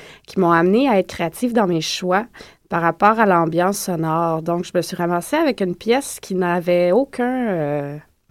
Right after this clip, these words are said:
aucune track, il n'y avait pas de musique, il n'y avait rien d'enregistré, il n'y avait pas de musicien, il n'y avait rien,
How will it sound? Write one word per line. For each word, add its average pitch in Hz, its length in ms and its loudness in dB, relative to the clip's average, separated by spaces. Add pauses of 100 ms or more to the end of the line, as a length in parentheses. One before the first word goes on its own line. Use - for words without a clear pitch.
(840)
aucune 240 300 2
track, 220 380 0
il 196 40 2
n'y - 20 4
avait 175 140 2
pas 262 140 2
de 277 60 6
musique, 220 480 2
il 220 40 0
n'y 190 40 4
avait 170 120 0
rien 214 220 2
d'enregistré, 208 880 0
il 208 40 4
n'y 190 60 4
avait 165 140 0
pas 214 140 -2
de 226 60 2
musicien, 190 500 -2
il 190 40 0
n'y 185 60 0
avait 160 160 -4 (320)
rien, 190 380 0